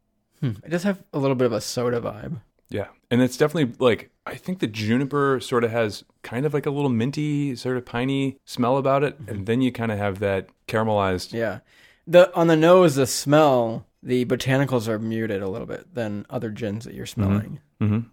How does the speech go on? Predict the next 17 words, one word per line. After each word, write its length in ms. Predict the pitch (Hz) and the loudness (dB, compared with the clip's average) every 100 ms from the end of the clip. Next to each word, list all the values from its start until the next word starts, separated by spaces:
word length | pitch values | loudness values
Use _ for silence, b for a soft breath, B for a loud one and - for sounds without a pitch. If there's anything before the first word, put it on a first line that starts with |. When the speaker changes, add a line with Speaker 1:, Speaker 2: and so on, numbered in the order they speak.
| _ | _
Speaker 1:
So 100 | 147 | 2
yeah, 140 | 165 | 2
let's 160 | 135 120 | 2 -2
just 260 | - 123 | -8 -8
give 140 | - 131 | -6 -6
us 160 | 123 | -6
a 40 | 131 | -4
little 120 | 127 | -4
taste. 400 | 127 143 - - _ | -4 -8 -8 -12 _
Speaker 2:
Yeah, 80 | 175 | -8
a 40 | |
little 140 | 113 | -6
sippy. 360 | 107 110 104 147 - _ _ _ _ _ b b b b b b b _ _ _ - - - _ _ _ _ _ _ _ | -6 -6 -6 -8 -10 _ _ _ _ _ b b b b b b b _ _ _ -10 -10 -12 _ _ _ _ _ _ _
And 180 | 117 120 | 4 4
this 160 | 131 147 | 4 2
is 120 | 135 | 0
cask, 640 | - 107 127 - - - | 0 0 0 -4 -14 -18